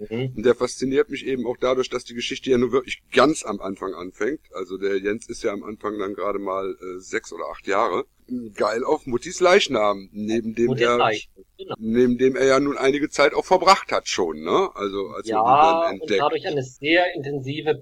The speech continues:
Speaker 1: Prägung erfahren hat.
Speaker 2: Genau, genau. Also das heißt, er, er möchte nicht nur kaltes Fleisch, sondern das Fleisch am besten dann auch noch, wenn es etwas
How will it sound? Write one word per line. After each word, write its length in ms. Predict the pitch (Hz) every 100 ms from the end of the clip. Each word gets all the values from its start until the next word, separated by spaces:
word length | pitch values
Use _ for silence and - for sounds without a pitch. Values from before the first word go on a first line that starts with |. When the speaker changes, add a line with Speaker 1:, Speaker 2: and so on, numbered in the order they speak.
| -
Speaker 1:
Prägung 720 | 113 123 135 127 127 127 131
erfahren 600 | 131 127 131 131 127 127
hat. 140 | 95 92 _ - _ 101
Speaker 2:
Genau, 420 | 131 131 110 98
genau. 200 | 95 98
Also 220 | 101 113
das 120 | 110
heißt, 220 | 127 123 110
er, 140 | 113
er 160 | 110 110 113
möchte 440 | 110 113 120 123 120
nicht 200 | 110 -
nur 180 | 104 -
kaltes 480 | - 104 101 143 -
Fleisch, 380 | 127 131 156
sondern 220 | 160 139 123
das 160 | 123
Fleisch 320 | - 120 127 - - - _
am 180 | 120 117
besten 400 | 123 123 - 160
dann 180 | 156 165
auch 180 | 151 151
noch, 200 | 151 143
wenn 120 | 143
es 140 | 143
etwas 520 | - - 139 131 -